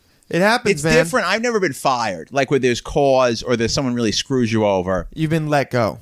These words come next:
Speaker 2: Yeah, so it's different. Um,
Speaker 1: You've been laid off, as you
Speaker 2: yeah,
Speaker 1: said.
Speaker 2: so there's no cri-, criticism. As long as you
Speaker 1: Freddie,
Speaker 2: don't criticize me.
Speaker 1: have you ever been laid and laid off on the same day?
Speaker 2: Let's see.
Speaker 1: Did,
Speaker 2: Maybe.
Speaker 1: did you have sex with Miriam yesterday?
Speaker 2: Yeah, yeah.
Speaker 1: You did?
Speaker 2: Oh, yeah, I was. Yeah, laid
Speaker 1: Oh,
Speaker 2: and let
Speaker 1: yeah, laid
Speaker 2: yeah.
Speaker 1: and let off.
Speaker 2: Yeah, Miriam, uh,
Speaker 1: Hey,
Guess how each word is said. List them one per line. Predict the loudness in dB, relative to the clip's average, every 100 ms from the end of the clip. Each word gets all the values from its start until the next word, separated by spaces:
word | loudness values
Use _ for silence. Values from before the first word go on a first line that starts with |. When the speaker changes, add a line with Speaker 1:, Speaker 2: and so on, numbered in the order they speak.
| -16 -4
Speaker 2:
Yeah, | 0 2 0
so | -2 -4
it's | -4
different. | -4 -2 0 -2 -2 -8 -8
Um, | -2 0 0 -2 -4 -8 -8
Speaker 1:
You've | -4
been | -2 2
laid | 2 2
off, | 0 -4
as | -4
you | 0
Speaker 2:
yeah, | 0
Speaker 1:
said. | 0
Speaker 2:
so | -2
there's | -4
no | -4
cri-, | -2 -4
criticism. | -2 -2 -2 -4 -4 -6 -4
As | -2
long | 2
as |
you | 4
Speaker 1:
Freddie, | 2
Speaker 2:
don't |
criticize | 2 0 0 -2
me. | -4 -10 -2
Speaker 1:
have | 0
you | 2
ever | 2
been | 2 0 2
laid | 2 4 2
and | 2 0 0
laid | 2 4
off | 2 2 -2
on |
the | -6
same | -2 -2
day? | -2 -2 -4 -10 _ _ _ _ _ _ _ _ _
Speaker 2:
Let's | -20 -20
see. | -20 _ _ _ -2
Speaker 1:
Did, |
Speaker 2:
Maybe. | 0 2 0 0 0
Speaker 1:
did | 0
you | -2
have | 0
sex | -2 -2
with | -2
Miriam | 0 0 0
yesterday? | -2 -2 -2 -4 -8 -2
Speaker 2:
Yeah, | 2 2
yeah. | 0 -6 -6
Speaker 1:
You | 2
did? | 4 4
Speaker 2:
Oh, |
yeah, | 4 4
I | 4
was. | 2 2
Yeah, | 0
laid | 2 4 4
Speaker 1:
Oh, |
Speaker 2:
and | 2
let | 2 2
Speaker 1:
yeah, | 4
laid | 2
Speaker 2:
yeah. |
Speaker 1:
and | 2
let | 2 2
off. | 2 2
Speaker 2:
Yeah, | 2 2 4
Miriam, | 4 6
uh, | 6 4 4
Speaker 1:
Hey, | 4 2 2 0